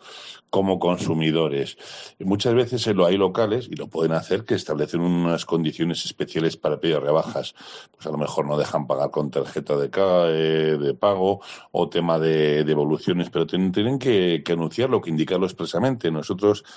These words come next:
deberíamos verlo al entrar a la tienda sin necesidad de, de preguntarlo, ¿no?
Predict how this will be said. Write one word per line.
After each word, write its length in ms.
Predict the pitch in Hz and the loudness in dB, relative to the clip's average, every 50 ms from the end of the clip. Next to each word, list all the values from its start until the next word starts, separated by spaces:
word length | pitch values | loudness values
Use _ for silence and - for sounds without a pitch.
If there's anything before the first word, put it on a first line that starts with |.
| - _ _ | -20 _ _
deberíamos 520 | 98 90 87 95 95 92 87 82 78 78 | 0 2 2 4 4 4 2 0 0 0
verlo 320 | 85 82 78 78 78 78 78 | 0 0 2 4 4 4 4
al 80 | 76 | 2
entrar 260 | 76 73 71 - 80 | 0 -2 -2 0 2
a 40 | 73 | 2
la 80 | 71 65 | 2 0
tienda 260 | - 92 92 92 90 | 0 0 0 0 0
sin 200 | - - - 71 | -2 -4 -6 -8
necesidad 500 | 69 67 71 - - 69 73 78 82 80 | -8 -6 -6 -6 -4 -2 0 2 0 0
de, 340 | - - 73 71 69 69 65 62 | 0 0 0 0 2 0 0 -2
de 160 | 67 67 64 | -4 -6 -4
preguntarlo, 720 | 62 67 64 67 69 65 64 - 67 64 - 60 - 64 | -4 -4 -4 -4 -6 -6 -4 -2 -2 -2 -2 -6 -10 -8
¿no? 240 | 65 69 95 110 | -4 -4 -4 -4